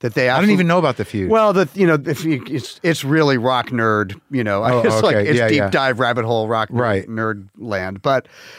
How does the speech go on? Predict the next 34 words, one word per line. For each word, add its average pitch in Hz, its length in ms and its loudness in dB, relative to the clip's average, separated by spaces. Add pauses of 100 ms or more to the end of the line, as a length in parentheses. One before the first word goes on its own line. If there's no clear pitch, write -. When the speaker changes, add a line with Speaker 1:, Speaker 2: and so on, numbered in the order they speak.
(220)
Speaker 1:
uh, 165 120 2
they, 180 180 2
lo-, 170 160 2
I 156 140 0
think 185 180 0
they 139 140 0
really 127 240 4
did 110 160 -2
love 117 160 0
each 113 120 -4
other 104 240 -2
all 127 140 0
the 208 80 0
way 226 60 2
Speaker 2:
Yeah. 220 180 2
Speaker 1:
through 135 120 0
their 110 140 0
lives, 117 480 0
and 120 120 -4
they 120 80 -2
just 120 160 -8
had 120 120 -2
a 110 40 -6
problematic 104 600 -4
relation. 139 280 -4
They 151 80 0
were 147 80 2
very 151 340 0
problematic 117 560 -4
people 113 300 -4
in 117 140 -8
their 107 140 -6
own 107 260 -6
right. 131 300 -2